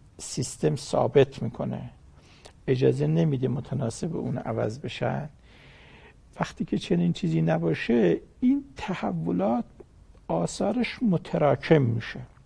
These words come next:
اول خب، سونامی خاموش یعنی چی؟ خب، سون-، شما فیلم سونامی ژاپن رو من نمی‌دونم دیده باشید یا نه. این فیلم وحشتناکه.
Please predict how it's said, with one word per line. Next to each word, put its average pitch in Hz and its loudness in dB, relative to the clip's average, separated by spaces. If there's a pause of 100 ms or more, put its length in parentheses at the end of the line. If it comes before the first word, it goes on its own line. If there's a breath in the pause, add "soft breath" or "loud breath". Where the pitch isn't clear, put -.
(880 loud breath)
اول 240 2 (400)
خب، - -2 (340)
سونامی 202 4
خاموش 185 -2
یعنی 139 0
چی؟ 160 -2 (640 soft breath)
خب، - -20
سون-، 196 -2
شما 202 -2
فیلم 214 4
سونامی 156 0
ژاپن 151 0
رو 196 2
من 175 2
نمی‌دونم 151 0
دیده 135 0
باشید 131 -4
یا 123 -2
نه. 120 -2
این 156 -4
فیلم 190 -2 (160)
وحشتناکه. 156 -2